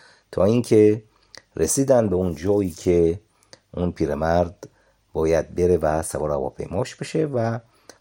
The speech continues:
اون جوان از اون پیرمرد خداحافظی کرد و گفت که من خیلی عجله دارم و شروع کرد به دویدن به سمت هواپیمای خودش. ولیکن هنگامی که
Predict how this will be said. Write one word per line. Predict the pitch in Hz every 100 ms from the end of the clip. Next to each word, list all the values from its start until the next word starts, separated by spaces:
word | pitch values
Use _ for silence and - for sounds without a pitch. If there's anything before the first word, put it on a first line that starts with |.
| -
اون | 98
جوان | 92 87 95
از | 78
اون | 92
پیرمرد | - 73 76 78 -
خداحافظی | - - - -
کرد | 127 123 -
و |
گفت | 82 -
که |
من | 78 76
خیلی | 73 - 76
عجله | - - 110
دارم | 143 139 131 - _ - _ _ -
و | -
شروع | - 95 160
کرد | - 135 113 92
به | 82
دویدن | 71 78 78 76 69 117 165 170 - _ _ _ _ -
به | -
سمت | - - 98 117 120 113 101 101 104 -
هواپیمای | 78 76 73 76 71 71
خودش. | - 117 147 - -
ولیکن | - 80 87 85 92 _ _ _ - - _ -
هنگامی | 73 73 101 107 92
که | - 85 82 76